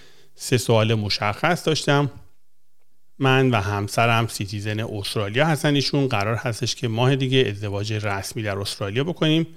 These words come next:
دخترم بیست و دو ساله هستش، دانشجوی مقطع لیسانس و از ابتدای تحصیل تمام هزینه‌های زندگی و تحصیلشون توسط مادرشون پرداخت شده.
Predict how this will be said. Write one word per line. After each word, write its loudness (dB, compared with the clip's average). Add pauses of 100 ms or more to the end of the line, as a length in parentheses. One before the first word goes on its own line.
(840)
دخترم 4
بیست -4
و -2
دو 0
ساله 2
هستش، 0
دانشجوی -2
مقطع -2
لیسانس 0
و 2
از 0
ابتدای -2
تحصیل 0
تمام 0
هزینه‌های 0
زندگی -4
و 0
تحصیلشون 0
توسط -4
مادرشون 2
پرداخت -2
شده. -6